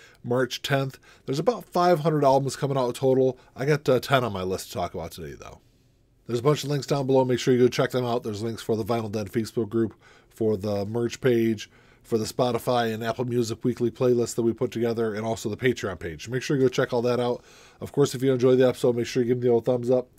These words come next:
Hit that subscribe button down below. Make sure you hit that notification bell so you're notified every time I release new episodes.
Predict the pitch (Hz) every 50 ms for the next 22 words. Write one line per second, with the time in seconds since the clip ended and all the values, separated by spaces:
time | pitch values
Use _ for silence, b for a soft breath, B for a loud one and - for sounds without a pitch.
0 | b b b b b b - 127 117 127 113 - - 117 107 - 135 127 123 117
1 | 131 117 131 117 127 123 120 117 120 127 127 131 131 131 b b b b b b
2 | - 104 113 - - 135 120 120 123 120 120 117 123 117 110 - - 123 117 -
3 | - 117 113 117 117 110 - - 120 113 117 117 110 - - 123 120 113 - -
4 | 110 113 117 120 - 127 117 117 113 113 113 107 107 110 - 123 110 82 71 -
5 | - - - - 55 57 - - -